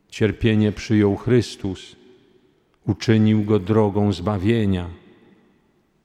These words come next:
Nawet w najlepszej rodzinie będzie cierpienie. Ono jest bardzo różne. Jest cierpienie fizyczne, choroba, umieranie, niedołężność, niesprawność,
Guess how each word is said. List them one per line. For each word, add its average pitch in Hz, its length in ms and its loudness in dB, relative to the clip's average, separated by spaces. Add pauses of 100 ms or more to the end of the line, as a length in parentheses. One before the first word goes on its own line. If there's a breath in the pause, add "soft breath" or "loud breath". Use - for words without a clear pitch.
(680)
Nawet 151 320 2
w 123 100 0
najlepszej 147 600 4
rodzinie 101 640 0 (760)
będzie 95 400 -2
cierpienie. 78 720 -10 (880)
Ono 190 220 4
jest 139 140 4
bardzo 170 400 2
różne. 95 680 0 (1080)
Jest 110 240 -2
cierpienie 113 580 0
fizyczne, 110 680 -2
choroba, 104 720 -2 (280 loud breath)
umieranie, 101 960 0
niedołężność, 95 1300 -4
niesprawność, 92 1080 -6